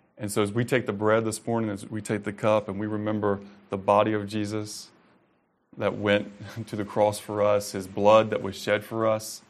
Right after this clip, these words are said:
we say thank you. We ask the enemy to expose our lies. I'm sorry, not the enemy. We ask God to expose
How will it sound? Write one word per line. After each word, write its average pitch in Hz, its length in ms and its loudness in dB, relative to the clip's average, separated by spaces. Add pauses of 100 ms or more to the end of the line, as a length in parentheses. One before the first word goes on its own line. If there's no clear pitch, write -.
(1600)
we 107 120 -4
say 104 200 0
thank 117 380 -2
you. 123 240 -2 (920)
We 110 200 -2
ask 110 220 2
the 104 180 0
enemy 110 300 0
to 104 160 -6
expose 107 400 -4
our 98 120 -2
lies. 104 640 -2 (500)
I'm 107 120 -2
sorry, 101 220 4
not 98 160 0
the 92 100 -4
enemy. 95 220 -4
We 101 120 0
ask 101 160 0
God 110 260 12
to 107 80 2
expose 113 760 8